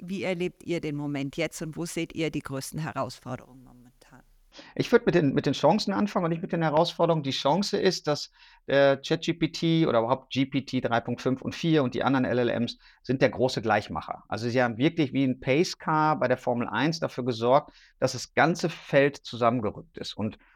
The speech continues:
Speaker 2: Unternehmen, die vielleicht in den U S A zweihundert, dreihundert, fünfhundert Millionen Venture Capital hatten und auch klassische A-I-Systeme, Bot,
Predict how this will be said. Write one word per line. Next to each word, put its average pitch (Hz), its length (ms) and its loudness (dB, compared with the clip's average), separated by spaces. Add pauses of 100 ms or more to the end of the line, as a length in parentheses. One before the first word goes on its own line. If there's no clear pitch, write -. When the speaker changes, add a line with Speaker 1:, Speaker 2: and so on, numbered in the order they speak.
(120)
Speaker 2:
Unternehmen, 135 560 2
die 135 120 -2
vielleicht 123 260 0
in 120 80 -2
den 113 100 -2
U 120 120 2
S 113 120 -2
A 127 280 2
zweihundert, 131 580 0
dreihundert, 123 420 2
fünfhundert 160 520 -2
Millionen 123 340 -2
Venture 156 300 0
Capital 156 460 -4
hatten 147 400 -2 (440)
und - 160 -6
auch 131 300 4
klassische 175 720 2 (380)
A-I-Systeme, 147 1400 2
Bot, 131 420 2